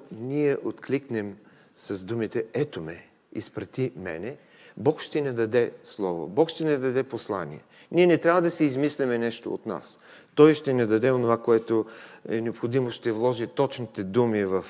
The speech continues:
устата ни. И ще ни подготви при кого да отидеме, какво да кажем, какво да споделим, а не да си измисляме от нашите си неща.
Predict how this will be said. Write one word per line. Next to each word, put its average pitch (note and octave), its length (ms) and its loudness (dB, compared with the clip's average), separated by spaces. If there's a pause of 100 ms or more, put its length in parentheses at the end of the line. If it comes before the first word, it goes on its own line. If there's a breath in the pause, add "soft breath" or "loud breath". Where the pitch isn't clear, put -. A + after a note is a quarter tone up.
устата F#2+ 520 -2
ни. F2+ 120 -14 (300 loud breath)
И - 40 -8
ще C#3+ 220 4 (200)
ни B2+ 180 0
подготви A#2 640 4 (440 loud breath)
при C3+ 140 0
кого E3 280 6
да F3+ 80 6
отидеме, A2 680 0
какво B2 320 0
да C3+ 120 6
кажем, G2+ 540 0 (260 loud breath)
какво G#2 260 0
да A#2 120 4
споделим, G#2+ 640 0 (640 soft breath)
а G2+ 140 -4
не A#2+ 120 4
да A2 120 0
си G#2+ 140 -2
измисляме G2+ 520 -2
от F#2 120 -6
нашите G2+ 380 -4
си - 160 -6
неща. D#2+ 400 -8